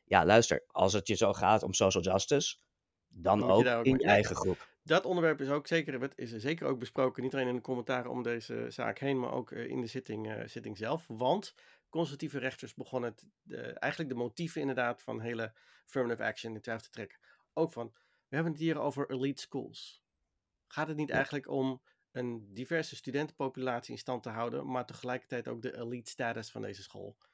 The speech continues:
Speaker 2: in stand te houden? Hè, dus dat,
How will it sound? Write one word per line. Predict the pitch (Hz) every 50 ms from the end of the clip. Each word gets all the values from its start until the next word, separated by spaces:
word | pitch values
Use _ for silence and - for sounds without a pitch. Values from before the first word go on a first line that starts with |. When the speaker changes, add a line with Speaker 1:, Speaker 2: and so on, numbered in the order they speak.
| _ _ _ _ _ _
Speaker 2:
in | _ 113 110
stand | - - 110 104 98 - - _ _ _
te | _ -
houden? | 107 110 104 98 90 92 104 - _ _ _ _ - _ _ _ _ _
Hè, | _ 127 165 180
dus | 170 160 147 -
dat, | - 139 131 - - -